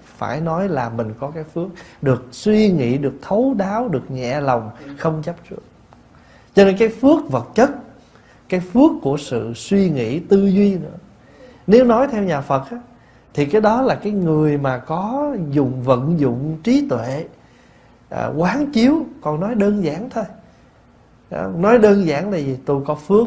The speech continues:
tôi biết suy nghĩ đơn giản. À, có một lần nọ mấy, mấy đứa nhỏ nó chơi với nhau, nó cứ thấy cái xấu của nhau à. Thì nó lên nó cứ mét Pháp Hòa nói sao tụi con á,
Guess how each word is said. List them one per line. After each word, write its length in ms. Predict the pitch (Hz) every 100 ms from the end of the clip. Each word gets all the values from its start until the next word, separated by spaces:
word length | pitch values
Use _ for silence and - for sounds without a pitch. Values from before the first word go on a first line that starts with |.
| 220
tôi 120 | 139
biết 140 | 135 160
suy 220 | - 131
nghĩ 240 | 127 117
đơn 240 | 139 131 127
giản. 140 | 110 131 _ - _ _ _ _ _ _ _ - - _
À, 160 | 67 - - - - - _ - -
có 120 | 165
một 180 | 165 123
lần 280 | 127 120 117
nọ 240 | 113 113
mấy, 180 | 139 156 165 156 139 127 123 123
mấy 160 | 139 165
đứa 220 | 170 170
nhỏ 420 | 156 113 98 139
nó 60 | 170 170
chơi 260 | 143 135
với 140 | 143 147
nhau, 400 | 131 123 131 139
nó 100 | 170
cứ 180 | 165 170
thấy 180 | 175 202
cái 120 | 185
xấu 320 | - 214 262
của 80 | 185
nhau 440 | 160 143 131 127 110
à. 20 | - _ _ _ _ _ _ _
Thì 80 | 117
nó 100 | 135
lên 240 | 156 143
nó 60 | 147 160
cứ 120 | 170
mét 220 | 160 196
Pháp 80 | 175
Hòa 180 | 165 123
nói 160 | 127 156
sao 300 | 151 135 127
tụi 200 | 117 117
con 400 | 139 131 131
á, 60 | 151